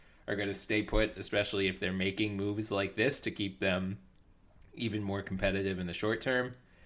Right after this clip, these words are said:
Um, but it's, it's at least, like, within the realm of possibility that, you know, three years down the line, if things fall apart, who knows? But, uh,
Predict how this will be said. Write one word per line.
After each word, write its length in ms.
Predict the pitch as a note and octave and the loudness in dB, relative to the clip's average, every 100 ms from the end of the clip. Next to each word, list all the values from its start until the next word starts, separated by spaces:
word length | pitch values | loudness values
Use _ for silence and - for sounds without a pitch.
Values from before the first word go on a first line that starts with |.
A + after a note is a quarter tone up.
| - - - | -20 -20 -10
Um, 480 | - F2 E2+ D#2+ F2+ - - - - | -2 0 -2 -4 -10 -12 -20 -20 0
but 260 | G2+ F#2 - | 2 2 -2
it's, 340 | G2 F2 - - | -4 -4 -6 -4
it's 220 | A2 G2+ | -4 4
at 200 | G#2+ - | 4 4
least, 380 | G#2 G2+ - - | 2 2 0 -2
like, 340 | F2+ F2 - - - - - - - - | 0 0 -4 -20 -20 -20 -20 -20 -20 -10
within 600 | F#2 F2+ G2 - G2+ F#2+ | -4 0 0 0 -2 0
the 100 | F#2+ | 0
realm 260 | F#2+ F#2 | 0 0
of 120 | F#2 - | -2 0
possibility 800 | F2+ F2 D#2+ F2+ F2 F#2+ G2+ - - | 0 0 -4 -2 -2 -2 -4 -6 -4
that, 320 | F2 F2+ F2+ - - - - - | -2 -2 -4 -12 -20 -20 -20 -10
you 80 | F2+ | -6
know, 180 | E2+ E2 - - | -4 -6 -12 -12
three 220 | - F#2 | -4 0
years 280 | F#2+ F#2+ F#2 | 2 2 2
down 220 | G2 F#2+ F#2 | 0 0 0
the 60 | |
line, 440 | F#2 F2+ F#2 F#2 F2+ | 0 0 0 0 -2
if 140 | F2 | -4
things 400 | - - F#2+ F#2 | -10 -4 -2 0
fall 200 | G2 F2 | 2 2
apart, 380 | E2+ F#2 F2 F2 - - - - - - | 2 2 2 0 -8 -16 -16 -18 -18 -12
who 140 | - F#2 | -4 -2
knows? 420 | F2 F2+ F2+ - - - - - - - | -2 -6 -8 -14 -20 -20 -20 -20 -20 -12
But, 260 | E2+ E2+ E2 - - - | -8 -6 -8 -14 -20 -12
uh, 340 | F#2+ F2+ E2 | -8 -6 -6